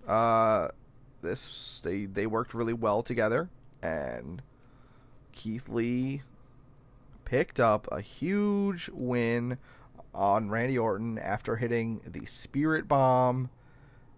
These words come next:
one, two, three, clean in the center of the ring, and wow. He reversed the R K O, uh, and yeah, what a, what a,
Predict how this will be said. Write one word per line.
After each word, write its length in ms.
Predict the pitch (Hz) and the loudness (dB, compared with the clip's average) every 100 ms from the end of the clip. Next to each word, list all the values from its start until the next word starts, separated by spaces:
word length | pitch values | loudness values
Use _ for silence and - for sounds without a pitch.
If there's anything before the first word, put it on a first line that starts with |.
| - - | -20 -10
one, 300 | 107 151 175 | 2 2 2
two, 220 | - 147 | 0 0
three, 300 | 139 123 123 | 0 0 0
clean 580 | - - 170 165 160 160 | -2 -2 -2 0 -2 -2
in 120 | 117 | -2
the 80 | 92 | -2
center 360 | - 143 160 160 | -2 0 4 4
of 80 | |
the 80 | 143 | 4
ring, 540 | 117 113 113 110 110 - - | 2 2 0 0 -4 -6 -10
and 260 | - 76 60 | -8 -6 -6
wow. 520 | 52 52 50 50 - - - - - - - - | -8 -8 -8 -12 -14 -18 -20 -20 -20 -20 -20 -6
He 120 | 120 | -2
reversed 360 | 120 127 135 - | 0 2 2 2
the 120 | 120 | 4
R 120 | 127 | 4
K 240 | - 123 | 4 4
O, 500 | 135 160 156 160 151 - - - - - - 113 | 6 8 6 4 -2 -14 -20 -20 -20 -20 -8 -2
uh, 360 | 107 104 95 60 | 0 0 -2 -2
and 300 | 92 117 123 | -6 -4 0
yeah, 300 | 175 180 113 - - - | 2 2 -2 -14 -20 -12
what 340 | 117 127 196 | -6 2 4
a, 140 | 185 107 | 4 0
what 220 | 120 123 | -2 2
a, 160 | 156 | 2